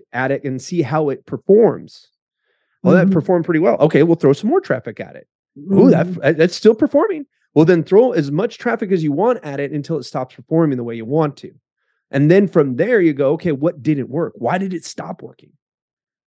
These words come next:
Speaker 2: Right.
Speaker 1: What are the trends in the market? What, what are our buying trends,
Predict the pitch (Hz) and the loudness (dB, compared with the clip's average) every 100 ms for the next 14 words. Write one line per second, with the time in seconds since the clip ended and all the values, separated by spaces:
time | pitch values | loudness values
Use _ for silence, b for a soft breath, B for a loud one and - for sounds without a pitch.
0 | - 151 143 160 151 - 165 165 147 156 | -8 0 2 2 0 -4 -2 -2 -4 -6
1 | 143 135 165 117 104 120 131 131 139 143 | -6 -6 -10 -14 -12 -8 -8 -2 -2 0
2 | 120 131 131 156 139 127 107 107 - | -4 -6 -8 -8 -10 -14 -16 -20 -20